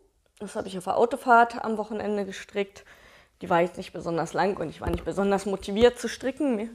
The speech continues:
ging's nicht ganz so gut. Ich hatte einen klitzekleinen Kater. Ähm, ja, passiert, wenn man normalerweise nicht trinkt und dann ein bisschen was trinkt, dann, äh, reagiert der Körper darauf. Ich werde mich also wieder darauf beschränken, keinen Alkohol <laughs> zu trinken. Genau.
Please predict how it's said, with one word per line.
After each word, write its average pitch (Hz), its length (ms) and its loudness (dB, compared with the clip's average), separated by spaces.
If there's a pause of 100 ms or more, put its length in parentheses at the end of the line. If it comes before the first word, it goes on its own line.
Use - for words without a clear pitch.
ging's 285 260 -6
nicht 277 200 -10
ganz 240 180 -4
so - 100 -6
gut. 220 200 -4
Ich - 80 -20
hatte - 100 -10
einen 196 100 -6
klitzekleinen - 460 -12
Kater. - 380 -14 (960)
Ähm, 214 680 6 (840)
ja, 175 140 2
passiert, 196 440 2
wenn 185 80 4
man 175 100 2
normalerweise 175 560 6
nicht 175 240 -4
trinkt 180 340 -4
und 185 200 -6
dann 175 260 -4
ein 180 160 -12
bisschen 175 320 -6
was 175 160 -10
trinkt, 185 360 -12
dann, - 140 -12 (160)
äh, - 140 -12
reagiert 262 380 -8
der - 80 -8
Körper - 280 -10
darauf. - 400 -8
Ich - 240 -10
werde 190 180 0
mich 185 120 -2
also 180 180 -4
wieder 190 160 4
darauf 180 300 -2
beschränken, 160 420 -8
keinen 156 260 -2
Alkohol - 380 -8
<laughs> - 0 -
zu - 160 -2
trinken. - 500 -4 (920)
Genau. 160 400 -18